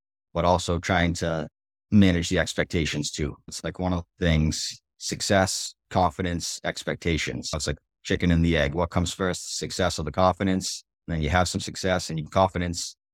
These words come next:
but then you gotta manage those expectations. So that's what I'm really working on hard right now, is just small gains, doing, doing the right things. If I have a chance to go hit some balls and I have an event coming up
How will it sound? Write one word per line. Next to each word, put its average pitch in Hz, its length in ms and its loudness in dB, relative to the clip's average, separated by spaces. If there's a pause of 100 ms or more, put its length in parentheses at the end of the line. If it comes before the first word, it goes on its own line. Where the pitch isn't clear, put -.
but 80 80 -6
then 85 100 4
you 82 60 2
gotta 85 160 4
manage 82 320 0
those 78 160 -4
expectations. - 840 -6
So 76 260 -4 (320)
that's 107 340 2
what 104 100 2
I'm 92 160 4
really 87 160 0
working 85 280 -6
on 78 120 -4
hard 82 280 -2
right 76 160 -4
now, 78 220 -4
is 76 120 -6
just - 380 -8 (260)
small 113 380 2
gains, 90 340 2
doing, 104 160 -4 (100)
doing 113 180 -2
the 95 60 0
right 87 240 0
things. 87 300 0
If 82 100 -8
I 78 60 -4
have 92 140 -2
a 87 40 -4
chance 90 280 -6
to 82 80 -8
go 85 80 -4
hit 87 160 -6
some 85 160 -6
balls 80 320 -2
and 82 80 -8
I 80 40 -4
have 82 120 -4
an 82 40 -4
event 82 300 -6
coming 85 240 -4
up 85 100 -2